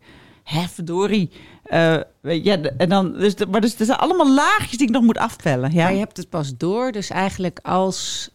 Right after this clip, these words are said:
Speaker 2: eh, als je geïrriteerd wordt.
Speaker 1: Ja.
Speaker 2: Ja, dus je hebt
Speaker 1: Ja.
Speaker 2: het niet al door dat je het aan het doen bent.
Speaker 1: Nee.
Speaker 2: Dus pas als het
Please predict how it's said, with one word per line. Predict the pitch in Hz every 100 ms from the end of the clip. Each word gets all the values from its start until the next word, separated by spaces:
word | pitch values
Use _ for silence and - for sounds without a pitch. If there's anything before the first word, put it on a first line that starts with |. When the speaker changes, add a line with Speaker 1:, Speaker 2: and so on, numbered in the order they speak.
| -
Speaker 2:
eh, | - 165 160 156 151 147 - -
als | - 180
je | 196
geïrriteerd | - 175 165 170 147
wordt. | 202 254
Speaker 1:
Ja. | 160 151 - _ -
Speaker 2:
Ja, | 196 147 - -
dus | 160
je | 196
hebt | 208
Speaker 1:
Ja. | 139
Speaker 2:
het | 226
niet | 226
al | 180 180
door | 165 175
dat | 151 190 190
je |
het | -
aan | 143
het | 135
doen | 147 185
bent. | 220 311
Speaker 1:
Nee. | 220 226 - - _ _ _ _ _ -
Speaker 2:
Dus | 185
pas | - 202 -
als | 165
het | 160 - -